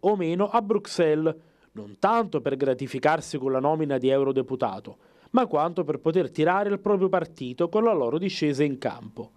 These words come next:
Un dibattito quasi nullo se paragonato alle altre due partite, ben più interessanti soprattutto per i territori,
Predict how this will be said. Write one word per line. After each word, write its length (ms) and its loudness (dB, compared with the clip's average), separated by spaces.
Un 160 2
dibattito 640 2
quasi 320 0
nullo 420 2
se 160 -4
paragonato 720 2
alle 160 2
altre 320 0
due 200 2
partite, 680 -2
ben 300 2
più 100 -6
interessanti 840 -2
soprattutto 600 0
per 100 0
i 80 0
territori, 640 2